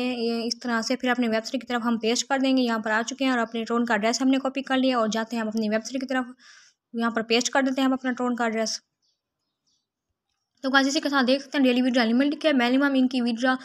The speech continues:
अमाउंट ज़ीरो है और मैक्सिमम इनकी विथड्रॉ अमाउंट ये आप देख सकते हैं इनकी इतनी है। एड्रेस भी दिया है, सबमिट कर देना है। अब मैंने, अ, सबमिट के ऊपर क्लिक कर, किया है तो आप देख सकते हैं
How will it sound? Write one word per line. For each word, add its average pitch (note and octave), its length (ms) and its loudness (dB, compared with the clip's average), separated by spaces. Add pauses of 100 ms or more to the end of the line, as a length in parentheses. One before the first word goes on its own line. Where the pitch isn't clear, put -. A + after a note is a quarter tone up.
(340)
अमाउंट A3+ 320 4
ज़ीरो A#3+ 200 2
है C#4+ 140 4
और B3+ 140 4
मैक्सिमम C4 440 2
इनकी B3+ 180 4
विथड्रॉ B3 260 2
अमाउंट B3 280 4
ये B3 80 4
आप A3 160 4
देख A#3+ 160 2
सकते C#4+ 260 -4
हैं B3 60 2
इनकी A3+ 320 0
इतनी C#4 260 -4
है। C#4 200 0
एड्रेस A3 280 0
भी C#4+ 80 2
दिया C#4+ 180 4
है, C#4 60 0
सबमिट C4 360 0
कर C#4 120 2
देना C#4 180 0
है। C4 60 2
अब B3+ 120 2
मैंने, C4 180 2
अ, A3+ 1120 -6 (480)
सबमिट A#3+ 340 0
के C#4 120 0
ऊपर C4+ 140 2
क्लिक C4+ 320 0
कर, C4 120 4
किया C4 420 0
है C4+ 60 4
तो A#3+ 240 0
आप A3 200 2
देख A#3+ 160 -2
सकते C#4+ 240 -6
हैं C4+ 200 0